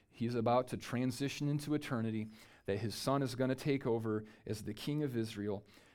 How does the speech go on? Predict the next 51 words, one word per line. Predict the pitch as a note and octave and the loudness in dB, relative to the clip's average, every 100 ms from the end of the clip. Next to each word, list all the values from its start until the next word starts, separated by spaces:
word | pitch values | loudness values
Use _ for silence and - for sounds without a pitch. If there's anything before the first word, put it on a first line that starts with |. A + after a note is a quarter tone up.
| - | -10
And | G#2+ | -4
he | A2 | -2
says, | A2 A2 A2 | 0 0 0
"This | C#3+ - | 0 0
is | D#3 | -2
the | - B2 | 0 2
most | A#2+ C3+ C3+ | 4 4 0
important | C3+ C3 B2+ B2+ A#2 | -4 -2 -2 -2 -4
thing." | A2 G2+ | -6 -4
He | |
doesn't | A2 A#2+ | -4 -4
say, | A#2+ A2 | -2 -2
"Here's | G#2+ C3 B2+ | 0 -4 0
the, | C#3 C3+ - - - | 2 2 0 -20 -16
here's | - B2 C3 | -6 -4 -2
the | D3 | -2
tax | D#3 D3+ D3+ | 2 2 2
plan | - - A2 G2+ | -2 -4 -2 -2
that | G#2 | -4
you | A2 | -4
need | G#2+ G#2+ | -2 -4
to | - | -4
implement. | A2+ G#2+ F#2+ F#2 - | -6 -6 -6 -8 -4
Here's | A#2+ C#3 | -4 -2
the | C3+ | -2
economic | C#3+ C#3+ C#3 C#3 G#2+ | -2 -2 -2 -2 -2
thing. | - F#2+ F#2 | -6 -8 -4
Here's | A#2 C3+ C3 | -2 -2 0
the, | D3 C#3 - - | 2 2 -2 -8
the | A#2+ A#2 | 0 2
national | A#2+ B2+ - | 2 0 -2
security | C3 B2+ - D3+ C3+ | -2 -4 0 2 2
interests | B2+ A2 G#2+ A2 - | 2 0 -2 -4 -4
that | G2+ | -2
you | |
need | A#2+ B2 | -2 -2
to | |
take | A#2 B2+ A#2+ | -2 -2 0
care | B2 | 0
of." | G#2 - - - - | 0 0 -8 -20 -10
He | - | -6
says, | A#2+ B2+ A2 G#2 | 0 2 2 0
"This | C3 - | -2 0
is | F#3+ E3+ | -2 0
the | C3 | 0
most | A#2 B2 D#3 - | 2 4 2 0
important | D3+ C3+ - D3 C#3+ B2+ | -4 -4 -2 -2 -2 -8
thing | - A2 G#2 G#2+ - | -6 -4 -2 -6 -12
for | - - G2 | -16 -8 -4
your | G#2 A2+ | -2 0
life | G2 F2+ - - | 0 -2 -8 -16